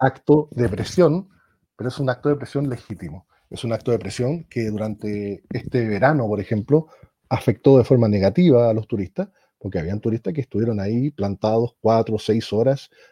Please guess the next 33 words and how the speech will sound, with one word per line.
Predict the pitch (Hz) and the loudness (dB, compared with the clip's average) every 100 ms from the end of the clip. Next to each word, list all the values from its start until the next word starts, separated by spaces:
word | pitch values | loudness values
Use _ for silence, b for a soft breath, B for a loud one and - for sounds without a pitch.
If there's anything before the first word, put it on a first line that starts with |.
| b | b
hasta | - - 120 | -14 -2 -2
que | 101 120 | 2 2
de | 104 | 2
alguna | 95 110 98 | 0 -2 -2
forma | 117 123 | 0 0
se | 120 107 110 | 0 0 2
destrabó | 104 - 107 107 131 | 0 -2 0 4 6
lo | 131 | 6
que | 120 | 2
estaba | - 120 | 0 0
ocurriendo. | 107 120 123 92 92 b b b b _ _ _ _ - | 0 0 -2 -2 -6 b b b b _ _ _ _ -2
Pero | 113 107 | 2 4
era | 127 | 6
necesario, | 135 127 135 120 120 160 160 | 4 0 0 2 2 0 -2
eran | 120 120 | -4 0
las | 110 | 0
herramientas | 110 95 101 123 135 | 0 -2 -2 -2 -4
que | - | -6
se | 127 | -4
tenían, | 131 156 127 151 - _ _ _ _ | 0 2 2 -2 -6 _ _ _ _
eh, | 120 107 101 98 - | -6 -4 -4 -6 -4
y | 117 | 2
era | 131 | 4
la | 120 | 6
única | 110 127 127 | 4 2 0
forma | - 120 123 170 | 0 0 2 0
de | 113 127 131 | 2 0 0
generar | 113 107 123 131 | -2 0 2 2
los | 113 | 0
cambios | - 117 113 | -2 -4 -4
que | 101 | -8
se | - | -8
necesitan. | 92 95 - 87 92 | -8 -8 -10 -10 -12